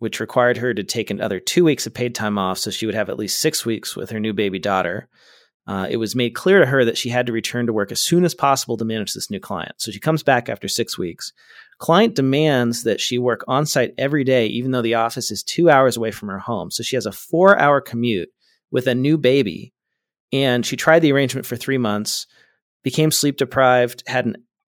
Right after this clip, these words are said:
automobile accident as a result of falling asleep on the way to work once. So she goes to the managing partner to explain the situation is unsustainable.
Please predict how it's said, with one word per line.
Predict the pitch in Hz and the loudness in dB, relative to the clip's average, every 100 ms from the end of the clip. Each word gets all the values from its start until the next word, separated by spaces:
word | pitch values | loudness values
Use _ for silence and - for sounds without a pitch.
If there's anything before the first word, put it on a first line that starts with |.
| - | -2
automobile | 107 156 170 131 151 151 | 2 4 4 2 2 2
accident | 101 110 - 101 107 - | 2 -2 -4 -4 -4 -4
as | 117 | -2
a | |
result | 117 107 135 170 | -2 4 4 4
of | 127 | 0
falling | 139 120 110 | 0 0 0
asleep | - 151 151 | 0 -2 0
on | 110 | -2
the | 107 | 0
way | 104 | 0
to | |
work | 107 143 - | 0 -2 -2
once. | 92 98 | -8 -6
So | - 120 | -4 -4
she | 123 | -2
goes | 143 185 190 | 2 2 2
to | |
the | 160 | 0
managing | 131 135 123 113 | 2 0 -2 -4
partner | 123 127 110 | -2 -2 -4
to | 107 | -6
explain | - - 135 147 | -8 -4 0 0
the | 131 | 0
situation | 127 - 123 117 - | -4 -4 -4 -4 -4
is | 104 110 | -6 -4
unsustainable. | 98 101 - 139 143 135 131 127 | -4 -4 -4 0 0 2 0 -2